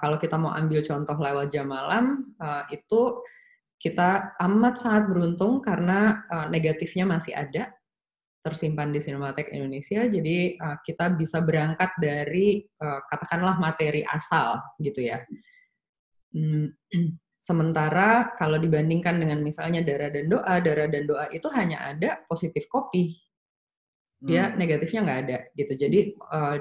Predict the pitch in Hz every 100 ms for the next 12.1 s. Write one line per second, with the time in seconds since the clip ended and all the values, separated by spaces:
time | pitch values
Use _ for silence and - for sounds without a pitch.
0 | 151 165 165 165 165 - 175 165 165 175
1 | 151 160 156 208 - 160 143 139 135 131
2 | - _ _ _ _ _ _ - 123 120
3 | 120 - _ _ _ 160 151 151 - 202
4 | 208 214 - 214 220 208 208 233 269 320
5 | - 196 185 185 170 165 160 160 202 247
6 | 254 208 - 175 180 196 247 240 143 123
7 | - - _ _ _ _ _ _ _ _
8 | 190 143 139 143 151 165 165 - - 147
9 | 151 147 151 143 139 - 165 165 165 170
10 | 165 165 160 160 - - 220 214 180 151
11 | 151 151 143 151 147 147 151 - 147 143
12 | 139